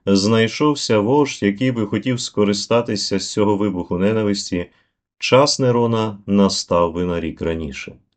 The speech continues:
Говорили також, що імператор збожеволів,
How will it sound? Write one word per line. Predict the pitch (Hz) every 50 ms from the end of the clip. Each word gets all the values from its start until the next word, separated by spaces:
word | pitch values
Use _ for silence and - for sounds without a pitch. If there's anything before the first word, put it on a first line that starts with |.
| _ _ _ _ _ _ _ _ _ _ - - - - _ _ _
Говорили | - 98 98 113 123 131 147 165 180 185 180 170
також, | 165 147 135 135 - 143 147 139
що | - - - 131 127 127 127
імператор | 123 120 120 120 120 120 113 110 110 107 107 107 107 101 98
збожеволів, | 92 90 92 98 95 87 95 98 92 101 101 95 76 71 -